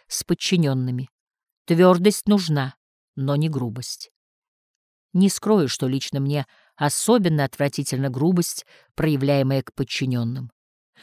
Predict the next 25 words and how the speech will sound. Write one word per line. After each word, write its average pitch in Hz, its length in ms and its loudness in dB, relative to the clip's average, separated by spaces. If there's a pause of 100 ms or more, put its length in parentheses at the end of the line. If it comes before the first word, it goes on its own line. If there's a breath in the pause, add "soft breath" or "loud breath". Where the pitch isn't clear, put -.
(180 soft breath)
Нужно 208 300 6
представить 208 480 2
себе, 202 220 2
какую 208 420 2 (100)
ауру 170 360 2
создает 160 500 0
вокруг 160 320 -2
себя 160 260 -2
человек, 160 520 0 (300 loud breath)
допускающий 185 920 2
грубость, 156 640 -2 (380 soft breath)
какие 190 320 2
страшные 185 580 2
проклятия 214 640 0
висят 220 440 -4
на 135 100 -2
нем, 123 260 -2 (840)
и 190 120 2
каково 196 460 2
будет 180 280 0
его 185 220 2
пробуждение 175 720 2
в - 80 -16
тонком 139 400 -2
мире. 127 340 -4